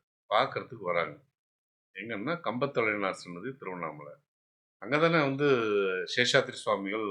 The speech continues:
நிரந்தரமா வாசம் கொண்டிருந்தாரு. அந்த இடத்துக்கு வராங்க. எல்லாமே இந்த சுவாமிக்கு படைப்போம் இல்லையா, வெத்தலை பாக்கோட அவருக்கு,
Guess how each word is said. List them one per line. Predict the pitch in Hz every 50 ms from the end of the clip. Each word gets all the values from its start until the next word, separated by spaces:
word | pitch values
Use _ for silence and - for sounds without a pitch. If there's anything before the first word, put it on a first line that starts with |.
| 92 90 87 85 85
நிரந்தரமா | 90 95 98 101 101 107 104 107 113 104
வாசம் | 90 95 101 98 104 87
கொண்டிருந்தாரு. | 85 82 82 82 82 82 80 87 87 - 127 - - _ _ _ _ _ _ _ _ _ _ _ _ _ _ _ _ _ _ _ _ _ _ _
அந்த | - 165 190 196 190 180 165
இடத்துக்கு | 165 180 - - 165 139
வராங்க. | 131 127 131 143 135 110 - - - _ _ _ _ _ _ _
எல்லாமே | - 110 117 131 139 139 143 139
இந்த | 117 98 95 95
சுவாமிக்கு | 92 - - 120 131 139 135 120 110 - - 104
படைப்போம் | 107 104 - 101
இல்லையா, | 92 101 117 117 107
வெத்தலை | 104 - - 104 101 101
பாக்கோட | 92 87 - 92 90 107 117 117 - - _ _ _ _ _ _ _ _ _ _ _ _ _
அவருக்கு, | _ - 92 90 90 85 92 104 113 110